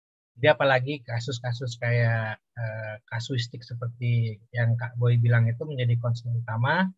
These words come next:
yang, eh, etnografi bisa menjelaskan. Nah, mungkin kalau misalkan lebih untuk ke tips atau triknya, mungkin bisa lebih ke autoetnografi itu, karena Kak Boy orang Papua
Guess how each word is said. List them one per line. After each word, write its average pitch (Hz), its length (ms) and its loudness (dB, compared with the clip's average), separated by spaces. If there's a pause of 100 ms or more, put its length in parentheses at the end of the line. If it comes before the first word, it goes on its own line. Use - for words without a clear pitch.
(500)
yang, 185 480 6 (160)
eh, 135 360 2 (120)
etnografi 123 560 0
bisa 131 320 -2
menjelaskan. 127 640 2
Nah, 123 160 2
mungkin 123 320 0
kalau 143 160 2
misalkan 139 480 -2
lebih 127 320 -2
untuk 127 320 -8
ke - 80 -12 (160)
tips 120 320 -10
atau 120 240 -6
triknya, 170 720 -2
mungkin 131 320 0
bisa 143 320 0
lebih 139 400 -4
ke 165 160 -8
autoetnografi 151 1040 2
itu, 143 160 0
karena 151 240 4
Kak 175 240 2
Boy 202 160 4
orang 180 240 4
Papua 170 400 4